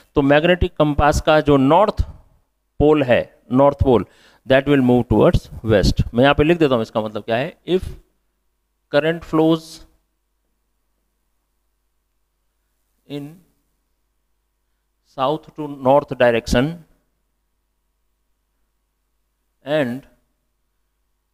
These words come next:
compass is over the wire,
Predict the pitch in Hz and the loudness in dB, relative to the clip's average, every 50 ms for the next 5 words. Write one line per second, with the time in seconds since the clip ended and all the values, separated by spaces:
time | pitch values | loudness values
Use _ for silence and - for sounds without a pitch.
0 | _ _ _ _ _ _ _ _ _ _ - 127 135 139 - - 151 139 117 107 | _ _ _ _ _ _ _ _ _ _ -6 -6 -6 -4 -2 -2 0 0 -2 -4
1 | - - - - - - - - _ _ _ _ _ _ _ _ _ _ _ _ | -8 -14 -20 -20 -20 -20 -20 -20 _ _ _ _ _ _ _ _ _ _ _ _
2 | _ _ _ _ _ _ _ _ _ _ _ _ _ _ _ _ - 127 139 143 | _ _ _ _ _ _ _ _ _ _ _ _ _ _ _ _ -12 -10 -10 -10
3 | 135 131 - _ _ _ _ - 151 156 156 156 147 139 135 131 123 110 98 92 | -10 -12 -20 _ _ _ _ -4 -2 0 0 0 0 0 0 2 2 2 2 0
4 | 90 107 | -2 -4